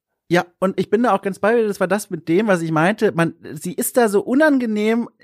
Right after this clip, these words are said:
zwischen den Stühlen, aber eben nicht im guten Sinne von, oh, hin und her gerissener Charakter, sondern wohin wollen denn jetzt die Autorinnen und Autoren mit ihr?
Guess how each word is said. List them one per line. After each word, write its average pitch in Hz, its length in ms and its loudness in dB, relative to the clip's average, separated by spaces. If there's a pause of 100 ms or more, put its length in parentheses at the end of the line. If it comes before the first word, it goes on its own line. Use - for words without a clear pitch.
(140)
zwischen 240 400 -4
den 190 180 4
Stühlen, 220 560 0
aber 170 260 2
eben 208 280 0
nicht 190 400 -2
im 196 140 -2
guten 233 260 -4
Sinne 202 220 0
von, 208 200 0
oh, 139 220 2
hin 165 160 2
und 170 80 2
her 151 180 0
gerissener 180 360 0
Charakter, 180 500 0
sondern 180 320 2 (260)
wohin 180 340 2
wollen 185 240 2
denn 226 140 -4
jetzt 202 260 -8
die 190 80 0
Autorinnen 196 600 -2
und 160 80 -8
Autoren 220 460 -4
mit 147 160 -4
ihr? 127 160 0